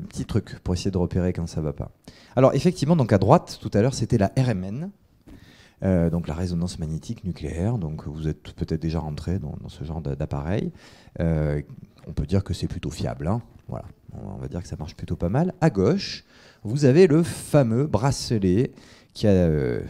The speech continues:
ça, ça date, hein, maintenant, mais on en retrouve différentes formes maintenant, le bracelet Power Balance.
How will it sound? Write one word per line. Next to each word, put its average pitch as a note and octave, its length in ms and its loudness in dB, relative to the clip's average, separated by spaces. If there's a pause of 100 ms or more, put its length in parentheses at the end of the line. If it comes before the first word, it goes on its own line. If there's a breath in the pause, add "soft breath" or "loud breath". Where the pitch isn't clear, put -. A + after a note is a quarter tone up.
ça, - 180 0
ça B2+ 180 4
date, E3+ 240 4
hein, G#2 60 4
maintenant, F2+ 460 0
mais E2 240 2 (520)
on F#2+ 100 -2
en F2+ 60 0
retrouve F#2+ 300 -2
différentes F2 380 -4
formes F2+ 180 -2
maintenant, D#2+ 360 -2
le F2+ 80 -2
bracelet G#2 360 -2
Power E3 480 8
Balance. - 640 -2